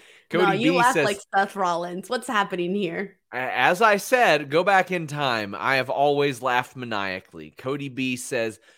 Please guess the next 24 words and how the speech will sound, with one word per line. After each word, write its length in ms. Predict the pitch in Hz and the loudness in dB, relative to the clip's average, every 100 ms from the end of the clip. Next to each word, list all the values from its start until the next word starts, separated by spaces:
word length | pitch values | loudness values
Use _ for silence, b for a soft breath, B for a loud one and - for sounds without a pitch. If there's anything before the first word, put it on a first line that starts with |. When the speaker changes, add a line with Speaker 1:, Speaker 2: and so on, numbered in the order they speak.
| b b | b b
Speaker 2:
"First 240 | - 208 180 | 0 0 4
off, 240 | 156 143 | 2 2
thank 220 | 190 214 | -2 -4
you, 120 | 151 135 | 0 0
S 200 | 120 123 | 0 -2
R 120 | 110 | -4
S, 200 | 104 - | -6 -8
and 80 | 127 | -12
the 120 | 107 | -12
entire 380 | 107 135 143 160 | -12 -8 -8 -8
Fightful 440 | - 104 - 95 | -6 -6 -6 -18
team 180 | - 92 | -16 -18
for 160 | 98 98 | -10 -8
always 220 | 92 90 | -6 -8
doing 220 | 95 90 | -10 -12
an 60 | 92 | -8
amazing 360 | 92 90 90 | -8 -8 -12
job. 320 | 92 117 127 120 | -6 -2 -2 -4
Your 100 | 98 | -6
work 200 | 98 98 | -6 -8
and 120 | 92 | -6
passion 400 | 101 90 - 90 | -2 -2 -4 -14
is 80 | 85 | -16
appreciated. 720 | - 143 143 117 98 98 | -8 -6 -4 -2 -2 -2